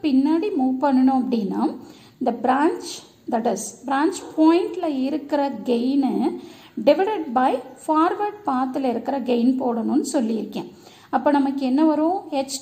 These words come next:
two divided by ஜி ஃபோர்னு வரும். ஓகேவா? So அதை தான் நான் இங்கே பண்ணியிருக்கேன் பாருங்க. இங்கே இருந்த இந்த branch பாயிண்ட்டை இங்கே move பண்ணி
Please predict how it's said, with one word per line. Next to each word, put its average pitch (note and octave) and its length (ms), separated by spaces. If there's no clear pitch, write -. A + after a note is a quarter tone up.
two G4 80
divided B3 380
by D#4+ 80
ஜி D4 120
ஃபோர்னு C4 420
வரும். - 200
ஓகேவா? F#4+ 300
So - 140
அதை A#3 200
தான் C#4 140
நான் A#3+ 100
இங்கே G#3+ 200
பண்ணியிருக்கேன் A3+ 540
பாருங்க. A#3+ 240
இங்கே G4 320
இருந்த D4+ 320
இந்த C4+ 260
branch A#3 460
பாயிண்ட்டை G#3 500
இங்கே G4 340
move C4+ 240
பண்ணி A#3+ 200